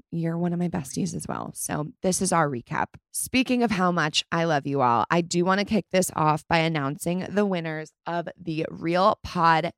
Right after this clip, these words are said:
giveaway. So I posted a giveaway about a week ago, giving away two AirPod Maxes in signature Real Pod colors.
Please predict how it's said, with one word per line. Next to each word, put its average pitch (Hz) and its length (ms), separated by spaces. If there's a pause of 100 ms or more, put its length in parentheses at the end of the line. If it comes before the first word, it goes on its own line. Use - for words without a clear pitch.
(160)
giveaway. 190 800
So 180 220
I 180 80
posted 180 360
a 220 40
giveaway 196 420
about 175 200
a 160 40
week 185 240
ago, 180 460 (380)
giving 214 340
away 170 540 (160)
two 226 520 (320)
AirPod 202 540 (100)
Maxes 160 800
in 165 160
signature - 500
Real 190 200
Pod 214 260
colors. 160 840